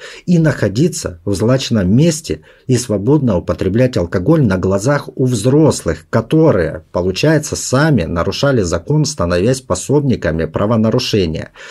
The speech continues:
Несовершеннолетним не указали на их место, поэтому и появилось чувство вседозволенности. Вина не только на несовершеннолетних, а также на их родителях.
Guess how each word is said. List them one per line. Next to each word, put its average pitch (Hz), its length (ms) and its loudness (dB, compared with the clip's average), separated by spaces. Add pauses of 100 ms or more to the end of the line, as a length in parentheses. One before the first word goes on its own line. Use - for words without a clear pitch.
(300)
Несовершеннолетним 160 1160 2
не 135 120 4
указали 135 600 2
на 117 160 4
их 120 180 0
место, 139 400 2
поэтому 135 480 0
и 131 200 -4
появилось 110 680 2
чувство 143 500 -2
вседозволенности. 101 1120 0 (480)
Вина 151 480 2
не 139 260 4
только 139 640 2 (100)
на 117 260 2
несовершеннолетних, 113 1120 2 (680)
а 113 140 -2
также 98 380 0
на 104 140 2
их 110 180 0
родителях. 113 800 0